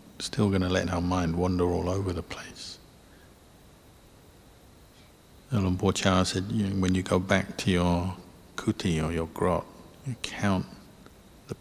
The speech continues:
number of steps it takes from the hall to your kuti. Can you maintain mindfulness like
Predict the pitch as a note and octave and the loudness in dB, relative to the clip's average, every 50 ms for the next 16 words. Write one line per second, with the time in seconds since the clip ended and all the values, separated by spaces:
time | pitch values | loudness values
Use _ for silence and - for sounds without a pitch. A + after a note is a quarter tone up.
0 | - - - G#2 F#2+ F#2 F2+ F2 F2 F2 F#2+ - - - - F#2 E2+ F2 - - | -6 -2 0 2 4 4 2 2 0 0 -2 -2 -6 -4 -2 -2 -2 -2 -4 -10
1 | - - - - - - - - - F#2 E2+ - - - - - - - - - | -14 -12 -12 -12 -12 -10 -8 -6 -4 -4 -4 -4 -8 -12 -14 -14 -14 -16 -20 -18
2 | - - - F2 E2+ E2+ E2+ E2 - - - - - - - - - - - - | -12 -6 -4 -2 -2 -2 -2 -4 -4 -8 -16 -20 -20 -20 -20 -20 -20 -20 -18 -14
3 | - - - G2 F#2+ F#2 F2+ F2+ F#2 F2+ - - - - - - - - - - | -4 2 4 4 4 4 2 0 -2 -4 -6 -12 -18 -20 -20 -20 -18 -14 -10 -6
4 | G2 F#2+ F2+ F2 F2 F2+ F2+ F2+ - - - - - - - - - A#2 - - | -4 -2 -2 -2 -2 -2 -4 -6 -8 -12 -20 -20 -20 -20 -10 -4 -4 -2 -2 -4
5 | - - - - - - - - - - - - - - - - - - - - | -6 -10 -10 -12 -16 -20 -20 -20 -20 -20 -20 -20 -20 -20 -20 -20 -20 -20 -20 -20
6 | - - - - - - - - - - - G2 G2 F#2+ F#2 F2+ F#2 F#2 F#2 F#2 | -20 -20 -20 -20 -20 -20 -20 -16 -12 -6 -2 0 2 2 2 2 2 2 0 0
7 | F#2 - - F#2 F2+ F2+ F#2 F2+ F#2 F#2 F#2+ F#2+ - - - - F2+ - - - | -2 -2 -2 -2 0 0 0 0 -2 -2 -4 -6 -8 -8 -8 -8 -8 -8 -8 -6
8 | - E2+ F2 | -6 -6 -6